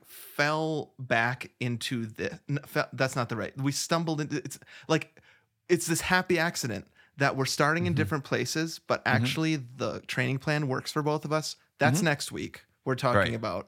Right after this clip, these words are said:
Speaker 1: being behind, feeling behind, stuff like that.
Speaker 2: Sure.
Speaker 1: So we'll punt it to next week, but I just wanna tell you, I, I think it's awesome. I,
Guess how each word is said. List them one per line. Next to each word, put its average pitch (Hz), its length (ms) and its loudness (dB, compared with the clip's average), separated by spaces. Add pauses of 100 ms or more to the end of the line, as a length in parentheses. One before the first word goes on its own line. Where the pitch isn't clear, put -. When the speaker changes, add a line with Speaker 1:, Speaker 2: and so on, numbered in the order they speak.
(160)
Speaker 1:
being 123 240 0
behind, 120 380 -2
feeling 120 240 -4
behind, 123 340 -4
stuff 120 180 -6
like - 140 -6
that. - 80 -4
Speaker 2:
Sure. 90 120 4
Speaker 1:
So - 240 -2 (280)
we'll 143 140 2
punt 160 240 0
it 147 100 -2
to 143 80 -2
next 127 260 -2
week, 120 140 -4
but - 160 -4
I 139 160 4
just 127 240 -4
wanna 117 200 -2
tell 113 200 0
you, 113 80 -4
I, 117 160 -2 (400)
I 127 80 0
think 117 260 -4
it's - 240 -8 (280)
awesome. 120 380 0 (240)
I, 139 120 2